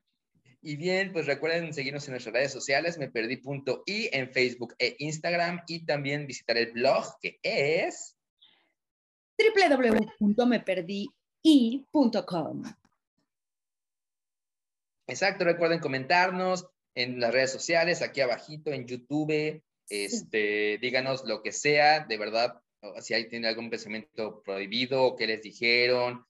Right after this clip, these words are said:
Speaker 1: si no les dijeron nada, si, si, qué es lo que estaban escondiendo, si es que lo pudieron solucionar,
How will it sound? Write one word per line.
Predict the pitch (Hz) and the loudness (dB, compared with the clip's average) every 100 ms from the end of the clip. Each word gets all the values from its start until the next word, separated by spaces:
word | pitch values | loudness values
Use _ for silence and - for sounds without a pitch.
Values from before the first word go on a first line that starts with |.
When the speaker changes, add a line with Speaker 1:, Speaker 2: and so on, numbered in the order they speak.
| _ | _
Speaker 1:
si | - 110 | -10 -6
no | |
les | 110 | -6
dijeron | 101 113 104 101 | -6 -4 -6 -4
nada, | 107 123 135 135 131 131 127 | -2 2 2 6 6 6 2
si, | 113 107 - | -2 -4 -4
si, | - 117 - | -10 -10 -6
qué | 123 | -4
es | 120 | -4
lo | |
que | 117 | -4
estaban | - 117 113 | -2 0 0
escondiendo, | - 101 98 107 110 | -8 -14 -8 -8 -8
si | - | -14
es | - | -16
que | 104 | -16
lo | 95 | -10
pudieron | 98 101 101 | -8 -8 -8
solucionar, | 95 90 92 123 139 143 | -16 -14 -4 0 0 -2